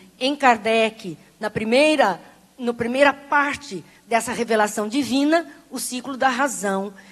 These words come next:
E temos com Chico, uma segunda parte dessa revelação divina,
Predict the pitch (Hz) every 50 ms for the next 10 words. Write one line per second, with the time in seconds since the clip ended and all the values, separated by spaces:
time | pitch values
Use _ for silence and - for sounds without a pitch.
0 | - _ - 294 285 - 302 285 277 269 262 - - - 311 339 359 - - -
1 | - 262 240 226 233 - 208 165 - - _ - 226 233 247 240 - 262 202 214
2 | 294 320 311 320 294 - - 247 240 240 233 233 - 196 196 208 196 196 214 196
3 | 214 214 233 233 226 226 - 233 220 214 269 302 226 214 233 254 269 285 302